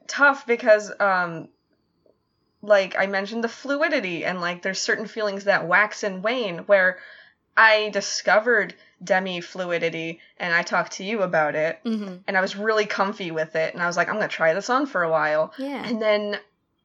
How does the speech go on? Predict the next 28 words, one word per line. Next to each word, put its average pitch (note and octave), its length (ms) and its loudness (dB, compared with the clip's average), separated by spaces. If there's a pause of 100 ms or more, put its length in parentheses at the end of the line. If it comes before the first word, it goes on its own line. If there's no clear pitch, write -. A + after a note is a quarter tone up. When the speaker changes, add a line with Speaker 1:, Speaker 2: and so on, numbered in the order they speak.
(140)
Speaker 1:
um, G#3 440 2
a G3+ 80 0
week A3+ 220 -4
or A#3 80 -2
two A#3 260 -4
later, G#3+ 600 2
I G3 160 4
was F#3+ 200 -4
like, E3+ 400 0 (160)
"No, F3 460 2
I'm, F3+ 560 0 (420)
I'm A#3 240 4
a, F#3 220 -2
I'm F#3 220 2
a E3+ 60 -2
woman." B3+ 480 0 (680)
I F#3 240 6
was E3+ 220 -8
making G3 360 -2
that E3 160 2
up F#3+ 140 2
for F3 160 -2
attention, E3+ 540 0
probably. E3+ 640 2
I'm F#3+ 220 0
definitely F#3+ 480 2
a F3 80 -2
woman. F3 440 -4